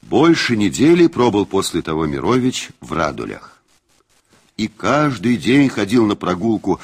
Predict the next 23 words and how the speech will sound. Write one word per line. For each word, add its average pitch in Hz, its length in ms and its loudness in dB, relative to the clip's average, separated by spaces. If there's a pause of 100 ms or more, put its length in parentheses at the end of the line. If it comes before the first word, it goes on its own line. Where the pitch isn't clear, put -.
(140)
от 87 200 -4
мельника 95 540 -2
к 67 100 -14
Днепру 117 560 -2 (300)
и 117 100 -4
в - 60 -8
цветущий, 131 920 -4 (360)
покрывавшийся 85 840 -6
пышными 123 720 -4
уборами 71 500 -8
сад. - 420 -8 (1300)
Здесь 110 420 -2
он 175 100 4
ещё 139 300 0
раз 120 360 0
или 107 140 0
два 95 240 -2
встретился 113 540 -4
с 92 60 -10
Гудовичем. 69 720 -10 (1040)
И 127 80 -4
хотя 175 380 0
ссыльный, 120 800 -2